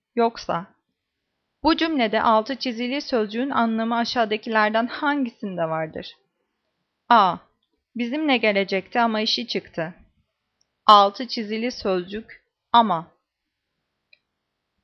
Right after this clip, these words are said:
B. Derslerine çalış, aksi takdirde sınıfta kalacaksın. Altı çizili sözcük, aksi takdirde. C.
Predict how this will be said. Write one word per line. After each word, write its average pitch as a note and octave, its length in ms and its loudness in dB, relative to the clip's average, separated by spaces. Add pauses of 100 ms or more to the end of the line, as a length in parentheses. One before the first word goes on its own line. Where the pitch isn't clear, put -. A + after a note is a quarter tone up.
(240)
B. G3+ 300 6 (320)
Derslerine C4 580 2
çalış, C4 340 -2
aksi A#3+ 300 -2
takdirde A#3+ 560 -2
sınıfta B3+ 420 -4
kalacaksın. F3+ 800 -2 (400)
Altı G#3 360 2
çizili A3 400 -8
sözcük, G3+ 640 -6 (540)
aksi A3 440 2
takdirde. F3+ 720 -8 (2000)
C. F#3+ 360 0